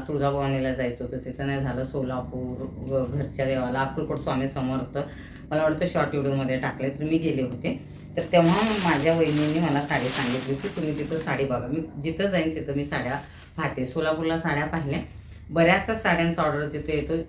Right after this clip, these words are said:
जिथे इथे बोईसरला ते दुकानदारांचे ते साड्या असे एकमेकांशी सगळे व्यापारी कनेक्ट आहेत आता, तर त्यामुळं माझंही मटेरियल त्याच्यामध्ये बऱ्यापैकी येते.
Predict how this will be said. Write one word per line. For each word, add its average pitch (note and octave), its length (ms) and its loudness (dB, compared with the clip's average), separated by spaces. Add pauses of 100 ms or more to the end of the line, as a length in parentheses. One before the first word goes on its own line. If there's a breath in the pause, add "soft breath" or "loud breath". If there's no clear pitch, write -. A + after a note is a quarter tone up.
(160)
जिथे C#3 240 -4
इथे D#3 440 0
बोईसरला C#3+ 500 0
ते C#3+ 160 -2
दुकानदारांचे C3+ 880 0
ते C#3+ 80 -2
साड्या C3+ 340 -2
असे C3+ 180 -2
एकमेकांशी C#3+ 720 -4 (360 loud breath)
सगळे E3+ 240 4
व्यापारी D#3+ 480 4 (160)
कनेक्ट F3 360 0
आहेत B2+ 160 0
आता, G#2+ 240 -6 (180)
तर D3 60 -2
त्यामुळं D#3 380 0
माझंही E3 480 2
मटेरियल E3+ 440 -2
त्याच्यामध्ये C#3 440 -2
बऱ्यापैकी C3+ 500 -2
येते. D#3 320 -2